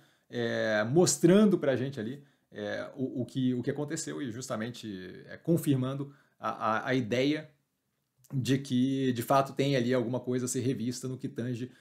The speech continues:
o planejamento deles até o final do ano, dado a crise hídrica, tá? A Bradespar, que é a operação de participações ali que basicamente investe em Vale,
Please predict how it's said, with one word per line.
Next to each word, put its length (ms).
o 60
planejamento 640
deles 200
até 120
o 40
final 200
do 120
ano, 220
dado 480
a 40
crise 320
hídrica, 280
tá? 160
A 140
Bradespar, 760
que 200
é 80
a 80
operação 320
de 60
participações 420
ali 100
que 100
basicamente 640
investe 300
em 60
Vale, 420